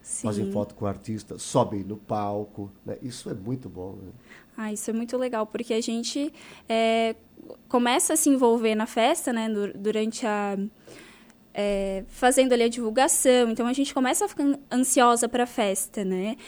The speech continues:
Speaker 1: Então, quando a gente tá lá e a gente começa a ver o parque encher, todo mundo vindo, pedir pra bater foto, é, elogiando, é um momento muito especial.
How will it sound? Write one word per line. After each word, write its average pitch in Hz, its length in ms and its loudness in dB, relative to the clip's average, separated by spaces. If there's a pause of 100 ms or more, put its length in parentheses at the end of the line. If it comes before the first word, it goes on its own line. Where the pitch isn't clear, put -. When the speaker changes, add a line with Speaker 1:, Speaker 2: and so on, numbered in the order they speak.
(140)
Speaker 1:
Então, 220 220 0
quando 240 140 2
a 277 80 4
gente 320 200 4
tá 285 140 2
lá 254 160 4
e 240 60 4
a - 20 0
gente 254 160 0
começa 247 260 0
a 240 40 -4
ver 247 80 4
o 240 60 2
parque 240 300 0
encher, 240 520 0
todo 247 200 2
mundo 226 220 2
vindo, 240 300 -2
pedir 226 180 -6
pra 226 140 -2
bater 214 240 -2
foto, 247 520 2 (140)
é, 220 180 2
elogiando, 254 960 6 (800)
é 277 100 -2
um 226 100 0
momento 247 340 2
muito 254 140 2
especial. 233 600 2